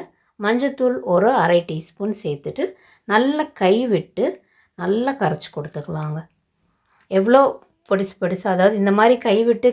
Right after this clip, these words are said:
கரைக்கும் போது தான் நமக்கு அந்த ஈரல் மாதிரி நல்லா பொடி பொடியா வரும். அதுக்காக தான். மிக்சிலலாம் அரைச்சோன்னா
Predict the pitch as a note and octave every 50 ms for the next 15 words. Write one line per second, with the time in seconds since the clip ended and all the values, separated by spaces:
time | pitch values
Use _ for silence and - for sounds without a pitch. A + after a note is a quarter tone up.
0 | - G3 F#3 F#3 F#3 - - F#3+ F3 E3+ E3 D3+ D3+ D#3 E3+ G3 D4 G4 - _
1 | _ _ _ _ _ _ _ G3+ G3 G3+ G#3 G3 G#3 F#3+ F#3+ F#3+ F#3 F#3 F#3+ A3
2 | B3 A#3+ A#3+ A3+ G3+ F3+ E3+ E3 F#3+ C4+ C#4+ A#3 G3 F#3 F3+ F3+ F#3+ A#3 C4 -
3 | - E3+ F3+ F3 - E3+ D#3 E3 E3+ F3+ F#3 E3+ D#3+ D3+ F3 B3+ F#4+ - _ _
4 | _ _ _ _ _ _ _ _ _ _ _ _ _ _ _ _ _ _ F#3+ F3+
5 | G3 F#3+ F#3+ F3 E3+ E3+ D#3+ E3 G#3+ F#4 - - _ _ _ _ _ _ _ _
6 | _ _ _ _ _ _ _ _ _ _ _ _ _ _ - A3+ A#3 A#3+ - -
7 | C#4+ C4+ C4 B3 A#3 A#3+ B3 A#3 G3+ F#3+ F#3+ F#3+ F#3+ - G3 F3+ G3 C4+